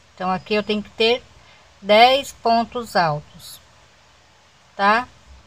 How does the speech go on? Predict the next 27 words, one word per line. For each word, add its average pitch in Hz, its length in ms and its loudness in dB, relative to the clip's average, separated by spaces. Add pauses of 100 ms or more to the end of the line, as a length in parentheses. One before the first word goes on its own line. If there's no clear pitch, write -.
(420)
Então, 214 240 6
a 233 100 6
cada 226 320 4
dois 240 320 6
pontos 233 460 0
altos, 226 420 4
eu 240 120 -2
faço 220 280 -2
uma 226 140 -2
correntinha 220 540 -4
de 208 60 -16
separação. 214 680 -4 (300)
Dois 190 300 -4
pontos 185 420 -8
altos, 214 380 2
uma 226 140 -4
correntinha 220 440 -4
de 208 80 -14
separação, 214 680 -6 (380)
ok? 233 460 -6 (1400)
Duas 220 340 4
correntinhas 240 960 -2
e 226 160 -6
aqui 226 240 -4
eu 226 120 -2
sigo 226 340 -8
fazendo 220 720 -2